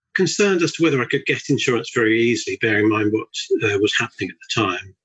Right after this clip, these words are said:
with all the claims on valuations. I s-, I assumed that the insurance market was very nervous. Uh, but actually, it was pretty straightforward at the time. I mean, premiums have gone up enormously recently. That's a whole nother conversation.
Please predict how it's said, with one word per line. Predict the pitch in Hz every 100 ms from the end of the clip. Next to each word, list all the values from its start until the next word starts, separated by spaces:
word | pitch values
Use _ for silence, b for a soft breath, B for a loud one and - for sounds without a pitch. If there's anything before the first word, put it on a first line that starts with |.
| _
with | 123
all | 113 107
the | 104
claims | 110 101 104 101
on | 98 95 - _
valuations. | 107 101 101 107 - 101 95
I | 98
s-, | - - -
I | 104
assumed | - - 113 101
that | -
the | 113
insurance | 95 - 113 98 -
market | 98 95 - -
was | 98
very | 104 101
nervous. | 101 113 104 - - - - - B B B B B -
Uh, | 113 107
but | 135
actually, | - - 127 110 123 139
it | 131 127
was | -
pretty | - 165 143
straightforward | - - 120 110 - 147 143 95 98 - - -
at | -
the | - -
time. | 95 95 107 120 _ _ -
I |
mean, | 113
premiums | 98 120 107 95
have | 110 -
gone | 107 101
up | -
enormously | 104 113 104 87 - 90
recently. | 104 98 135 - 87
That's | 98 - 107
a |
whole | 98 92
nother | 92 -
conversation. | - 101 - - 107 95 -